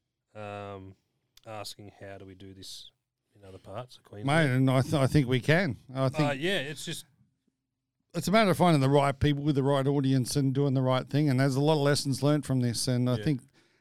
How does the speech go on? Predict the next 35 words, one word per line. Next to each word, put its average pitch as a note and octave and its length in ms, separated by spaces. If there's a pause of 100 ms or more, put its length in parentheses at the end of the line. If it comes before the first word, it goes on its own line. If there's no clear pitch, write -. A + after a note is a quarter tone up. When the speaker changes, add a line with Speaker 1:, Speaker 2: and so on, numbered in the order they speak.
(120)
Speaker 2:
um, C3 400
as D#3 300
Chris C#3+ 320
Anstey, C#3+ 540 (200)
um, B2 320
says, A#2+ 400
is B2 300
we B2+ 120
want C3+ 300
basketball B2 520
te-, B2 200
people A#2+ 380
telling A#2 320
basketball A2 480
stories A#2 520 (480)
that B2 180
are A#2 100
just A2+ 280
about A2 300
basketball A2 800
and A2+ 380
for A#2+ 140
people A2+ 260
to G#2+ 180
enjoy A2 360
it, - 160
even A2+ 240
if G#2 100
they're A#2 100
not G#2 140
basketball G#2 400
fans. A2 420
And G#2+ 80
I A2 60
think A2 240